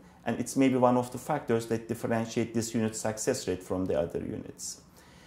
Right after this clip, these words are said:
And this saline solution, after filling the cavity of the uterus, fill the fallopian tubes and spill into the abdominal cavity, and ultrasonography without radiation exposure can check that it's happening.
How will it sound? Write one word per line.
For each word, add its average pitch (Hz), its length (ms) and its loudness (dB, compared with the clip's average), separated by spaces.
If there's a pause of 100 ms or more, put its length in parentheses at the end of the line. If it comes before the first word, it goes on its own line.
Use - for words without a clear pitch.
(360)
And 156 140 4
this 220 160 0
saline 147 680 4
solution, 120 500 2
after 120 260 -2
filling 117 300 0
the 117 80 0
cavity 139 400 -2
of 98 180 2
the 101 60 -2
uterus, 101 300 -4
fill 151 220 2
the 123 100 2
fallopian 107 640 4
tubes - 320 -6
and 113 200 -2
spill - 360 0
into 104 260 -2
the 101 120 8
abdominal 101 480 4
cavity, 113 420 0
and 143 160 0
ultrasonography 110 1040 2 (260)
without 135 360 6
radiation 110 440 6
exposure 104 480 2
can 101 260 -4
check - 240 -2
that 92 160 -4
it's - 220 -6
happening. - 380 -8